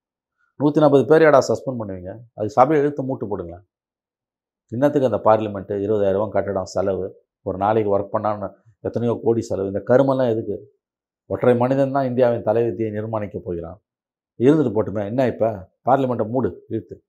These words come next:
இப்படி அவலமா பார்லிமெண்ட்டை நடத்துறதுக்கு நீ மூடலாம் இல்லையா? ஒவ்வொருத்தனும் பணத்தை செலவு பண்ணி ஜெயிச்சு தான் நாங்க போறோம். தொகுதி மக்களுக்கு அவன் பதில் சொல்லணும்ல.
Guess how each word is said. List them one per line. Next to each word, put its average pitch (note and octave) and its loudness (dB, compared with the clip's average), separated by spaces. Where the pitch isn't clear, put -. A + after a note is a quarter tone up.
இப்படி D#3 2
அவலமா E3 10
பார்லிமெண்ட்டை D#3 6
நடத்துறதுக்கு E3+ 2
நீ - -
மூடலாம் B2 0
இல்லையா? G#2+ 0
ஒவ்வொருத்தனும் D3 6
பணத்தை C#3+ 4
செலவு C3 2
பண்ணி C3 0
ஜெயிச்சு B2 0
தான் C3+ 0
நாங்க A#2 -4
போறோம். G#2+ -2
தொகுதி E3 4
மக்களுக்கு D3 2
அவன் A#2 -2
பதில் B2 4
சொல்லணும்ல. G2 -8